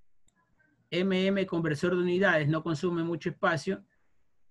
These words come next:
Es algo sencillo. ¿Ya? Sin embargo, para las coordenadas geográficas, sí tenemos este Google Earth.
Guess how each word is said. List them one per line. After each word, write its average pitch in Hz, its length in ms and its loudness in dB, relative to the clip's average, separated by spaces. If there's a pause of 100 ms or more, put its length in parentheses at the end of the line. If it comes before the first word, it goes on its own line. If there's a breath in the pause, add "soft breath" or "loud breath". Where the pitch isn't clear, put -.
(280)
Es 143 160 0
algo 165 280 0
sencillo. 175 680 -2 (2000)
¿Ya? 170 500 -2
Sin 180 260 -2
embargo, 175 520 4
para 156 240 2
las 143 160 0
coordenadas 190 920 2
geográficas, 196 1040 0 (1200)
sí 220 380 -2
tenemos 185 460 2
este 185 280 0
Google 185 360 4
Earth. 143 320 0